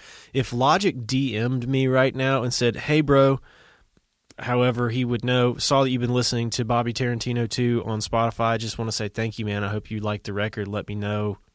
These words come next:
what you think." That right there would mean more to me than any, any freaking Logic logo or Bobby Tarantino two album cover I saw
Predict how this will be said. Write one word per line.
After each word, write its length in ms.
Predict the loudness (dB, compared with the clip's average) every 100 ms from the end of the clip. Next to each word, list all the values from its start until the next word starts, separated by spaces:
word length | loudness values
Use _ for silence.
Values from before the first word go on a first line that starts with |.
| _
what 140 | -4 -4
you 80 | -4
think." 400 | -6 -6 -6 -16 _ _ _ _ _ _ _ _ _
That 640 | -12 -4 0 2 2 -2 -12 -8
right 320 | -2 -2 0
there 380 | -2 0 0 -4 _ _ _
would 220 | 0 0
mean 320 | 2 0 0 0
more 320 | 0 0 0
to 140 | -2
me 320 | -2 0 -2
than 220 | -2 -4 -6 -2
any, 380 | 0 2 0 -6 _ _ _ _ -4
any 280 | 0 0 0
freaking 560 | -2 -2 0 -2 0
Logic 400 | 0 0 0 -4
logo 420 | -2 0 2 0
or 140 | 0 -2
Bobby 280 | -2 -2 -4
Tarantino 600 | -4 -4 -4 -6 -6 -4
two 160 | -4
album 320 | -2 -2 -4 -8
cover 260 | -6 -4
I 120 | -4 -4
saw 360 | -4 -2 -4